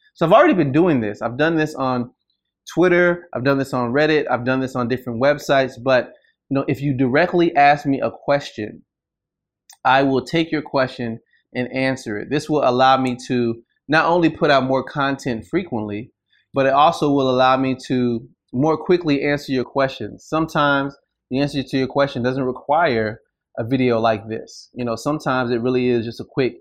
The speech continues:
answer, and I learned that answer can help many other people. So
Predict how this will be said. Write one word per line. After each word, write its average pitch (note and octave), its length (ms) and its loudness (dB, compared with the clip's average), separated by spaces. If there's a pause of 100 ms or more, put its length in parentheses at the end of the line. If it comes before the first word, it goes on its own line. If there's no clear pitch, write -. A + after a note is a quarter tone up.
(420)
answer, C3+ 440 -2
and B2 220 -4
I B2 60 0
learned B2+ 640 -2
that C#3+ 260 2
answer C#3+ 420 -2
can A#2+ 160 -8
help B2 400 -2 (400)
many C3 320 0
other B2 240 0
people. A2+ 480 -6
So B2+ 400 -2